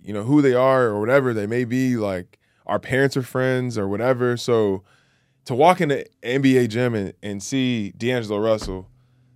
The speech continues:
and be like, "We're playing against him tonight," so it's like, I do that anyway, but, like,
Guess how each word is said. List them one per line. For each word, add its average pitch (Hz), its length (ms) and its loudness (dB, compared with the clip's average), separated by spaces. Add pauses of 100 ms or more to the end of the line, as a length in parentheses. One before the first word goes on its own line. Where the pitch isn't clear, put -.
(180)
and 101 100 -12
be 113 60 0
like, 95 300 -2 (680)
"We're 107 120 -4
playing 110 220 0
against 104 180 -4
him 98 100 -8
tonight," 92 340 -6
so 92 300 -10 (1300)
it's - 80 -8
like, 139 100 0
I 165 100 2
do 185 120 4
that 151 120 6
anyway, 120 480 4
but, 120 140 2
like, 120 320 2